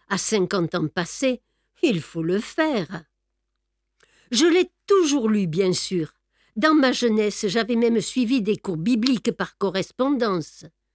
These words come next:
Mais lire la Bible est une chose, la comprendre en est une autre. Il fallait que je comprenne la parole de Dieu pour pouvoir en vivre, et la vivre. Je suis donc entrée en deux mille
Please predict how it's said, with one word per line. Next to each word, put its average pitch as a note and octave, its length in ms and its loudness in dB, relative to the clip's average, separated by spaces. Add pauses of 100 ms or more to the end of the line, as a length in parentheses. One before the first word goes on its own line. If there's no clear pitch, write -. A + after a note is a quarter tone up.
(400)
Mais B3 400 2 (140)
lire C#4 420 2
la G3+ 140 0
Bible F3+ 260 -4
est - 180 -6
une E3 200 -4
chose, A3 560 -2 (380)
la B3 160 2
comprendre F#3 600 -2
en G#3+ 100 2
est A3+ 220 -2
une B3+ 140 0
autre. - 340 -8 (720)
Il C#4 160 2
fallait D#4 280 2
que C#4 120 0
je A3 100 0
comprenne C4+ 520 2
la G#3 140 0
parole A3 400 0
de G#3 140 0
Dieu B3+ 200 0
pour E4+ 200 -4
pouvoir A#3 420 0
en A3+ 160 2
vivre, G3+ 460 -2 (520)
et G#3+ 140 2
la F#3+ 500 0
vivre. D#3+ 560 -2 (920)
Je D#4+ 120 2
suis D4+ 220 2
donc B3+ 260 2
entrée C4 440 0
en F3 80 -2
deux F3+ 200 0
mille F#3 340 0